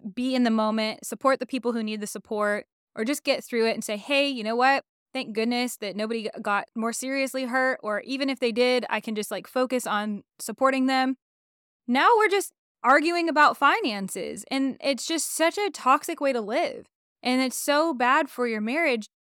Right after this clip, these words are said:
if, as you're going through things that are gonna be hard already, you're just arguing about the money,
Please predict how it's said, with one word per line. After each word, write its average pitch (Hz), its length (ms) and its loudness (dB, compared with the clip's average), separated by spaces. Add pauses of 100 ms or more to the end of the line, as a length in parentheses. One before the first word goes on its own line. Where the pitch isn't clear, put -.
(220)
if, 247 300 2 (280)
as 254 220 2
you're 277 100 -2
going 262 200 -2
through 262 160 -6
things 247 220 -6
that 240 80 -4
are 214 60 -4
gonna 240 180 -4
be 247 80 -4
hard 240 240 2
already, 247 500 0 (220)
you're 277 180 2
just 311 160 0
arguing 285 300 2
about 226 180 -2
the - 60 -8
money, 208 340 -4